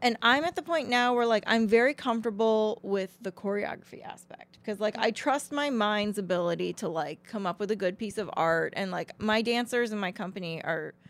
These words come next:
so beautiful and amazing. Like, they can do everything that I throw at them.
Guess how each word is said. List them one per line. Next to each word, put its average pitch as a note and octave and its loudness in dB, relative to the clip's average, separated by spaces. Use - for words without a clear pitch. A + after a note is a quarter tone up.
so A#3 4
beautiful G#3 0
and C#3 -4
amazing. E3+ -4
Like, E3 -4
they F#3 0
can G#3 -6
do G3 -2
everything F#3 -2
that F3 -10
I D#3+ -8
throw B2 -6
at C3 -6
them. C#3+ -8